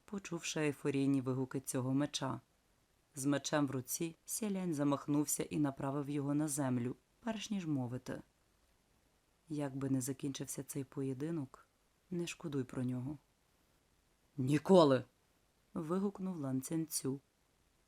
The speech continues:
Юнак відчував, що його голова ось-ось розколиться. Обидві його руки міцно стискали довгий меч. Очі були зосереджені, дихання затамоване, погляд прикутий до чорного, як нефрит, меча Фансінь,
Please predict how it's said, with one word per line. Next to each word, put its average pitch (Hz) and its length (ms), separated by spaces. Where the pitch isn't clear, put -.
Юнак 190 420
відчував, 160 440
що - 180
його 147 280
голова 143 360
ось-ось - 520
розколиться. 147 840
Обидві 139 480
його 139 300
руки 139 320
міцно 143 400
стискали 147 580
довгий 139 380
меч. 139 460
Очі 151 280
були 139 300
зосереджені, 135 880
дихання 135 580
затамоване, 127 760
погляд 196 380
прикутий 151 520
до 131 120
чорного, 160 500
як 147 200
нефрит, 135 420
меча 143 340
Фансінь, 135 680